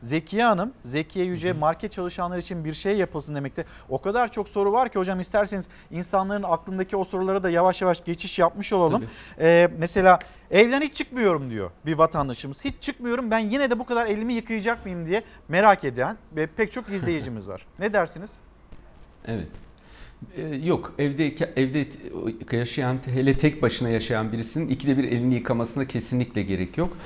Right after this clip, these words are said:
Speaker 3: Başkaları tarafından kullanılan yüzeylere temas ediyorsak elimiz bizim için riskli hale geliyor. O yüzden hani evde hep aynı kişiler yaşıyorsa ve o kişilerde hiçbir hastalık belirtisi yoksa,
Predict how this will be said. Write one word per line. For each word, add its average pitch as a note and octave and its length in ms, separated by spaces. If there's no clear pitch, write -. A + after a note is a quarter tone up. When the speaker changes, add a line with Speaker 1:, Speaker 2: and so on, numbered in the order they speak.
Speaker 3:
Başkaları D#3+ 520
tarafından D3+ 640
kullanılan C#3+ 520
yüzeylere C#3 600
temas D3 440
ediyorsak C#3+ 600
elimiz A#2+ 360
bizim A2+ 200
için G2+ 520
riskli A2 280
hale F#2+ 280
geliyor. E2 380
O C#3 140
yüzden C#3+ 460
hani B2 160
evde C3 560
hep C#3 200
aynı B2+ 260
kişiler A2+ 340
yaşıyorsa G#2 600
ve A#2 80
o G2+ 80
kişilerde A#2 400
hiçbir A#2 200
hastalık A#2 500
belirtisi A2+ 520
yoksa, A#2+ 460